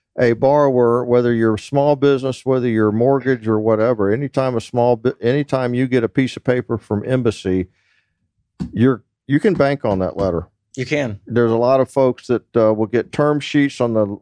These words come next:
Speaker 1: on the commercial side. No one can back up the term sheet. Uh, the same with the, um, pre-approval letter from a mortgage company.
Speaker 2: Mm-hmm.
Speaker 1: Um,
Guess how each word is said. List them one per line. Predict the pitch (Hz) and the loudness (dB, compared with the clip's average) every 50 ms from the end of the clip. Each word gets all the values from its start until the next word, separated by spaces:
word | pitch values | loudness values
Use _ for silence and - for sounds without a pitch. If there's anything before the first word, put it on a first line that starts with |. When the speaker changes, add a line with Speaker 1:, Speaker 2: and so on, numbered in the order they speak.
| - | -2
Speaker 1:
on | 104 107 104 | 0 0 0
the | 101 98 | 0 -2
commercial | - - 120 117 123 135 139 - - 135 123 | -2 -2 -2 0 0 0 0 -2 -2 -4 -4
side. | - - 123 120 120 117 117 117 117 110 - _ _ _ _ _ _ _ _ | -2 -2 -2 0 0 2 2 0 0 -2 -6 _ _ _ _ _ _ _ _
No | - 117 123 127 | 0 2 2 2
one | 123 127 120 110 | 2 0 -2 -2
can | - 123 110 | -2 -4 -2
back | 98 113 107 107 - - | 0 0 0 0 0 -2
up | 110 - _ | -4 -4 _
the | - 101 | -8 -8
term | - - 110 107 107 107 | -4 -2 0 0 0 -2
sheet. | - - - 101 90 87 85 _ - | -4 -6 -4 -4 -4 -4 -4 _ -4
Uh, | 95 98 98 | -2 -2 0
the | 101 101 | -2 -2
same | - - 127 123 123 123 120 | -2 -2 0 0 0 0 0
with | 117 110 107 107 _ _ | 0 0 0 -2 _ _
the, | 107 101 98 92 92 95 92 | -2 0 0 0 0 2 2
um, | 92 90 90 92 87 - - _ _ _ _ _ _ _ _ - - _ _ _ - | 2 0 0 -2 -6 -10 -16 _ _ _ _ _ _ _ _ -20 -20 _ _ _ -2
pre-approval | - 139 127 107 - - - 165 185 180 170 165 151 | 0 2 2 0 0 0 2 2 2 2 2 0 0
letter | 147 147 147 143 139 | 2 2 2 2 0
from | - - 139 135 | -2 -2 -2 -2
a | 131 131 | -2 0
mortgage | 127 127 127 131 120 123 123 - - | 2 2 0 0 0 -2 -4 -6 -6
company. | - - 123 117 - 123 120 120 117 110 | -4 -4 -4 -2 -2 -2 -2 -2 -2 -4
Speaker 2:
Mm-hmm. | 95 95 92 107 117 - _ _ _ - - | -6 -12 -20 -20 -20 -20 _ _ _ -4 -2
Speaker 1:
Um, | 113 113 110 107 104 104 104 101 104 104 101 - | 0 2 2 2 2 0 0 0 -2 -4 -6 -8